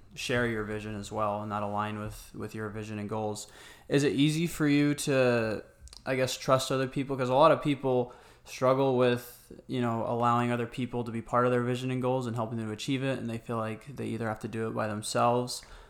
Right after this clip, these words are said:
um, for one reason or another. Is that something that you struggle with at all, or are you naturally, you know, able to, to be a team player and allow other people to, um, you know, benefit you as much as you benefit from them?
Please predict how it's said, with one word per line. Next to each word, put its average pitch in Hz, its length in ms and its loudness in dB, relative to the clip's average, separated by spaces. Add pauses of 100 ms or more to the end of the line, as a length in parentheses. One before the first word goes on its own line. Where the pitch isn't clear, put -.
(100)
um, 110 240 2
for 123 80 0
one 120 200 6
reason 120 340 4
or 117 60 4
another. 120 340 4
Is 117 140 0
that 120 140 -2
something 123 260 -2
that 120 100 0
you 139 100 2
struggle 151 260 0
with 147 120 2
at 156 60 2
all, 151 180 8
or 123 60 4
are - 20 4
you 120 160 2
naturally, 120 420 0
you 113 60 -2
know, 110 100 -4
able 113 320 -2
to, 110 840 -4
to 127 120 -6
be 113 140 -2
a 110 40 0
team 113 260 -4
player 113 280 -2
and 110 100 -4
allow 107 280 0
other 107 180 -2
people 107 380 -8
to, 107 420 -6 (400)
um, 101 640 -2
you - 100 -6
know, 104 80 -2
benefit 110 360 -4
you 113 140 -2
as 104 120 -6
much 110 180 -4
as 98 100 -8
you 104 80 -4
benefit 101 380 -6
from 101 160 -8
them? 101 240 -4